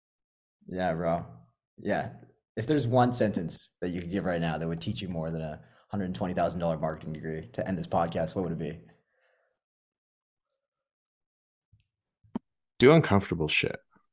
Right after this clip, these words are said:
Speaker 2: I think that's the biggest thing. It's just, th-, there's so many times where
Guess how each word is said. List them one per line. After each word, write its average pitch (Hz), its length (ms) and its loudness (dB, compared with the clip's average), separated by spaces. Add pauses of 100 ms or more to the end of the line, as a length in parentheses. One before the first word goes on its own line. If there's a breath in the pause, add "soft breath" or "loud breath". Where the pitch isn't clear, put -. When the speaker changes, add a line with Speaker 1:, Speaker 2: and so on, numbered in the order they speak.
(520)
Speaker 2:
I - 40 2
think 113 140 8
that's 95 240 8
the 78 60 0
biggest 76 400 2
thing. 73 300 -4 (460)
It's 85 120 0
just, - 400 2 (720)
th-, - 300 0
there's 110 220 10
so 101 220 8
many 104 180 10
times 87 500 4
where 85 420 4